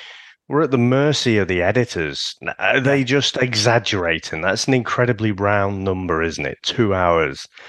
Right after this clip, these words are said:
Speaker 1: And has Jess been sat there for two hours in Mitchell's ear, <laughs> winding him up,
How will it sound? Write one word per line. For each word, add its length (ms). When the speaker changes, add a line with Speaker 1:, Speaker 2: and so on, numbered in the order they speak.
Speaker 1:
And 260
has 380
Jess 420
been 300
sat 340
there 220
for 140
two 360
hours 480
in 260
Mitchell's 600
ear, 320
<laughs> 120
winding 540
him 180
up, 300